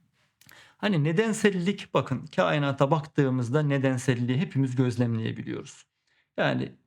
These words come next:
bir düzenlilik var, bir kaos yok kainatta. Yani biz bulutlar toplandığında bir araya geldiğinde yağmur yağacak diyoruz ve yağıyor. Yağmur yağdıktan sonra bitkiler yeşerecek diyoruz, yeşeriyor.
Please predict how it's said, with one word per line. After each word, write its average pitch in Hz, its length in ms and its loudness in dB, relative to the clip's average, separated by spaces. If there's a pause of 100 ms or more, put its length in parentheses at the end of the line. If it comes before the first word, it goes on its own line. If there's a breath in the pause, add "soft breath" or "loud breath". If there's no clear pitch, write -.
(120)
bir 185 320 -2
düzenlilik 151 680 0
var, 110 300 -2
bir 202 160 2
kaos 175 460 0
yok 156 320 0
kainatta. 120 680 -4 (480 soft breath)
Yani 131 420 0
biz 160 420 -2
bulutlar 165 600 0
toplandığında 139 800 0
bir 175 80 2
araya 127 280 2
geldiğinde 127 540 0
yağmur 131 360 0
yağacak 117 520 -4
diyoruz - 300 -12
ve 151 100 2
yağıyor. 120 600 -2 (440 soft breath)
Yağmur 180 360 2
yağdıktan 165 600 2
sonra 147 280 2
bitkiler 143 400 2
yeşerecek 135 680 0
diyoruz, 127 320 -2
yeşeriyor. 117 680 -2